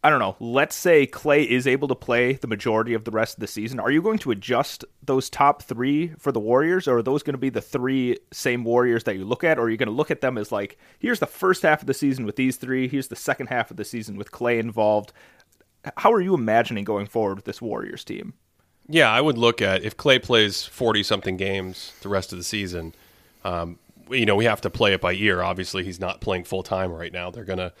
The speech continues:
Speaker 2: they're gonna ease him back in, in terms of minutes, which I think is the right thing to do. So you, you might have to take that into account. But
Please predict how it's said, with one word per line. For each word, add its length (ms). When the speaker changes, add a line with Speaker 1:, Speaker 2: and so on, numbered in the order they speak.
Speaker 2:
they're 120
gonna 280
ease 300
him 180
back 320
in, 160
in 80
terms 240
of 60
minutes, 360
which 140
I 80
think 240
is 160
the 100
right 240
thing 160
to 120
do. 400
So 640
you, 200
you 120
might 180
have 100
to 80
take 180
that 120
into 200
account. 380
But 180